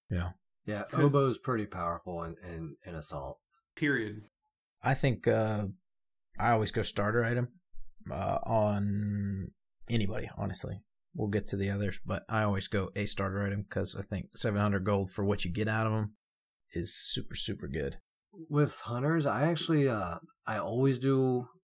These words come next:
Speaker 2: the blessing with 'em because it gives them so much damage in the
Speaker 1: Yeah.
Speaker 2: beginning.
Speaker 1: Mm-hmm.
Speaker 2: And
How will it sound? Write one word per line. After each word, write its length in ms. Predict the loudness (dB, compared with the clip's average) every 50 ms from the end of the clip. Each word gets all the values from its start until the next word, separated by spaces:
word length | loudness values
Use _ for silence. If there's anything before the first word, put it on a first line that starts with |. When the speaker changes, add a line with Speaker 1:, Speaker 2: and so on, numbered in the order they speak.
| _ _ _ _ _
Speaker 2:
the 80 | -10 -6
blessing 440 | -4 -2 -2 -2 -2 -4 -6 -6 -6
with 180 | -6 -6 -6
'em 100 | -6 -8
because 280 | -8 -8 -8 -8 -8 -8
it 120 | -8 -8
gives 300 | -6 -6 -6 -6 -8 -8
them 260 | -8 -6 -6 -6 -6
so 760 | -6 -6 -6 -4 -4 -4 -4 -4 -2 -2 0 0 0 0 -2 -4
much 320 | -4 -4 -6 -6 -8 -8
damage 440 | -6 -6 -6 -6 -6 -8 -10 -10 -12 -12
in 100 | -8 -6
the 60 | -4
Speaker 1:
Yeah. 100 | -4 -4
Speaker 2:
beginning. 440 | -4 -6 -8 -8 -10 -12 -14 -18 -20 _ _ -2
Speaker 1:
Mm-hmm. 260 | 0 2 2 2 2 0 -2 -6 -8
Speaker 2:
And 320 | -6 -6 -6 -6 -6 -10